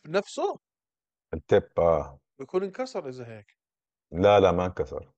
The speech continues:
Speaker 2: ما انكسر. وهاي
Speaker 1: بس
Speaker 2: كلها اللي فوق هيك جعلكت السبنج هاي اللي فوق.
Speaker 1: السفنجة؟
Speaker 2: آه.
Speaker 1: <laughs>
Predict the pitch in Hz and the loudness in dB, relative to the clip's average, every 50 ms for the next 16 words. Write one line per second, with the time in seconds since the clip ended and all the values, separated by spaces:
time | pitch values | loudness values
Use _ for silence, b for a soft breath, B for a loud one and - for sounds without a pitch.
0 | _ _ _ _ _ _ _ _ _ _ _ _ _ _ _ _ _ _ _ - | _ _ _ _ _ _ _ _ _ _ _ _ _ _ _ _ _ _ _ -14
1 | 76 73 - - 71 - - - _ _ _ _ _ _ _ _ _ _ _ _ | -14 -12 -12 -12 -14 -14 -16 -20 _ _ _ _ _ _ _ _ _ _ _ _
2 | _ _ _ _ _ _ _ _ _ _ _ _ _ _ _ _ _ _ _ _ | _ _ _ _ _ _ _ _ _ _ _ _ _ _ _ _ _ _ _ _
3 | _ _ _ _ _ _ _ _ _ _ _ _ _ _ _ _ _ _ _ _ | _ _ _ _ _ _ _ _ _ _ _ _ _ _ _ _ _ _ _ _
4 | - - 78 87 101 104 95 - - 110 98 90 92 90 82 78 - - 92 92 | -8 -2 2 4 6 6 6 4 4 2 2 2 2 0 0 0 0 2 4 4
5 | 85 82 85 69 69 71 87 80 78 76 69 - - 69 _ _ - 64 67 71 | 4 2 0 -2 -2 0 2 2 2 2 -2 -4 -8 -12 _ _ -14 -12 -10 -10
6 | 67 67 67 67 67 67 65 65 64 - _ _ _ _ _ - - - 82 78 | -8 -8 -6 -4 -4 -6 -6 -8 -10 -14 _ _ _ _ _ -14 -4 -2 -2 -2
7 | 73 64 64 67 67 65 65 64 - 71 67 - - - 135 135 135 139 180 220 | -2 -2 -2 -2 -2 -2 -4 -6 -6 -4 -4 -4 -6 -10 -12 -12 -10 -8 -8 -8
8 | 208 _ _ _ _ _ _ _ _ _ _ _ _ _ _ - - - 71 73 | -10 _ _ _ _ _ _ _ _ _ _ _ _ _ _ -20 -16 -10 -6 -6
9 | 76 73 67 67 - _ _ _ _ _ _ _ _ - 175 - _ _ 262 262 | -4 -4 -6 -8 -12 _ _ _ _ _ _ _ _ -20 -20 -20 _ _ -20 -20
10 | _ _ 269 262 _ _ 262 262 262 _ 302 339 349 349 339 330 320 294 277 254 | _ _ -20 -20 _ _ -20 -20 _ _ _ -20 -20 -20 -20 -20 -20 -20 -20 -20
11 | - _ 190 180 185 _ 262 262 262 262 254 254 247 247 233 180 185 214 233 233 | -20 _ -20 -20 -20 _ _ -20 -20 -20 -20 -20 -20 -20 -20 -20 -20 -20 -20 -18
12 | 233 233 226 220 208 | -18 -18 -20 -20 -20